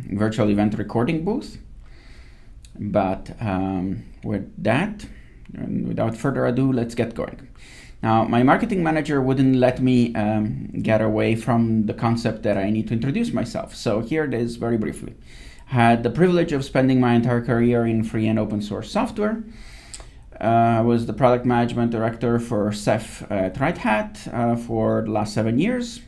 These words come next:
I previously was the Ubuntu Server P M at Canonical. Um, if you remember fourteen oh four, that was my favorite release there. And if you go back the decade, I was the systems management tsar at susa.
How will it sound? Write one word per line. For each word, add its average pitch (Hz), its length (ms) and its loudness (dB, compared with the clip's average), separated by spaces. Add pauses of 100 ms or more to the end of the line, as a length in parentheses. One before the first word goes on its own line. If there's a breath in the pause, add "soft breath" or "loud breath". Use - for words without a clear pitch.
(800 loud breath)
I 107 80 -2
previously 139 500 4
was 123 460 2
the 120 320 4
Ubuntu 131 480 2
Server 135 400 -2
P 120 240 -2
M 117 320 4
at 107 160 -6
Canonical. 190 720 0
Um, 110 340 2
if 101 100 -8
you 110 80 -2
remember 110 440 0
fourteen 110 480 -2
oh 104 100 2
four, 110 600 -4 (500 loud breath)
that 107 400 -2
was 104 320 0
my 104 280 0
favorite 104 520 0
release 101 360 -4
there. - 280 -2 (960 loud breath)
And 120 120 4
if 127 80 6
you 143 80 6
go 147 120 6
back 143 200 2
the 143 100 0
decade, 196 720 -2
I 120 260 0
was 120 180 0
the 120 60 -2
systems 143 420 0
management 127 560 0
tsar 110 280 2
at - 160 -6
susa. - 460 -2